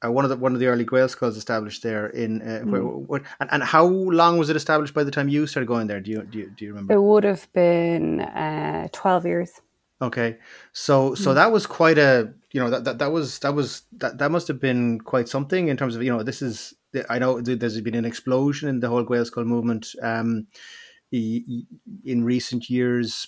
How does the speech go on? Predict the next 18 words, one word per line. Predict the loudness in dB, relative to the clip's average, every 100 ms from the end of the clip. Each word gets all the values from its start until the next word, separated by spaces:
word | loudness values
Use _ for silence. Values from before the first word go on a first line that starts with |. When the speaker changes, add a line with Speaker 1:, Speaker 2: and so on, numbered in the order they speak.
| _
Speaker 1:
but | -4 -2
I |
mean, | -2 0 2 2 0 -2
that | 0 0 0
must | -4 -2
have | -4
been | -4 -2
quite, | -2 -2 -2
quite | -4
a | -4
pioneering, | -4 -2 -2 -2 -2 -4 -4
um, | -2 0 0 -2 -4 -6 -6
um, | -4 -4 -4 -6 -8 -10
um, | -10 -8 -8 -8 -10 -14 -20 -20 _ _ -20 -18 -6
place | -6 -6 -6
at |
that | -6 -6
stage? | -14 -18